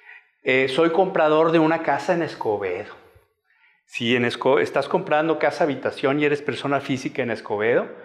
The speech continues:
el, la, el impuesto sobre adquisición de inmuebles, que la regla general es el tres por ciento, pues en Escobedo es el dos por ciento. ¿Por qué? Pues fue un acuerdo en que la alcaldesa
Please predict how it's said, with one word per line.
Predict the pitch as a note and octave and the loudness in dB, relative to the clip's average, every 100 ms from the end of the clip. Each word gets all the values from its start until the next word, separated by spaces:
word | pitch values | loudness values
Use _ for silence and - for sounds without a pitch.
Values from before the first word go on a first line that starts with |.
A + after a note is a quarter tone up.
| - - _ _ _ - | -20 -20 _ _ _ -4
el, | A#2 A#2+ | 0 2
la, | A2+ - - - | 0 -2 -14 -4
el | B2+ A2+ | -4 -2
impuesto | G#2+ D3 D#3 G#3 | -2 0 2 0
sobre | - D3+ | 2 2
adquisición | C#3 A#2 A2 C3+ | 2 -2 -2 2
de | D#3+ | 2
inmuebles, | C3+ C#3 C#3+ | 2 0 0
que | A#2 | 0
la | G#2+ | 0
regla | A2+ C3 D3+ D3 | 2 0 -2 -6
general | B2 A#2+ C3 C3+ - - | -4 0 0 -2 -12 -2
es | C3+ C3 | -2 0
el | D3 B2+ | -6 -4
tres | B2 B2+ | -2 -2
por | B2+ A#2 G2+ | -2 -4 -4
ciento, | A2+ A#2 A#2+ F3 | -4 -6 -6 -6
pues | - A2 | -6 -6
en | G#2+ | -6
Escobedo | G#2 - A2+ A#2 B2+ | -6 -6 -2 -2 -2
es | B2+ | -8
el | A2 | -8
dos | G2+ F#2+ - | -4 -4 -4
por | - F#2+ - | -14 -14 -16
ciento. | - - _ _ _ - - - - | -20 -20 _ _ _ -20 -20 -18 -4
¿Por | B2 B2+ | -2 0
qué? | F#3+ | 0
Pues | F#3 C#3+ | 0 -2
fue | C3+ | -2
un | B2+ | -2
acuerdo | C3 B2 C3 | 0 0 2
en | C3+ | -2
que | C3 | -2
la | A2+ | -4
alcaldesa | G2+ G#2+ G#2 A2 A2 C3+ C3 | -4 -6 -2 -2 0 -2 -2